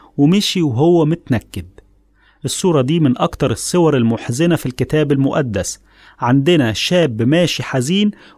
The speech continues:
وسايب المكان الوحيد اللي ممكن يجيب له الفرح. هي دي الصورة اللي عندنا، لكنه للأسف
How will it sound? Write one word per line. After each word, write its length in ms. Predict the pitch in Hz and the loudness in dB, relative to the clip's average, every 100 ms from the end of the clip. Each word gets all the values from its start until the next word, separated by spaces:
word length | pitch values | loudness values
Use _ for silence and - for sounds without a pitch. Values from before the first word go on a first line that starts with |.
| - | -2
وسايب 540 | 143 - 208 220 170 | -2 0 0 2 2
المكان 540 | 151 143 135 196 214 226 | 2 2 0 0 2 2
الوحيد 640 | 175 139 - - 185 170 | 2 0 -2 -2 -2 0
اللي 200 | 143 135 | 0 2
ممكن 440 | 143 165 - 147 | 2 2 0 2
يجيب 340 | 139 123 139 131 | 4 4 2 2
له 120 | 135 | 2
الفرح. 580 | 127 - 101 82 - - _ _ _ _ - | 0 0 -4 -4 -12 -20 _ _ _ _ -6
هي 180 | 180 139 | 0 0
دي 100 | 139 | 0
الصورة 460 | - - 170 160 | -4 -2 0 2
اللي 240 | 156 135 127 | 2 2 0
عندنا، 500 | 117 127 143 113 95 _ - _ | 2 2 2 2 -2 _ -20 _
لكنه 440 | 135 - 165 147 117 | -6 0 2 4 2
للأسف 600 | 110 - 180 185 170 | 0 0 0 0 -2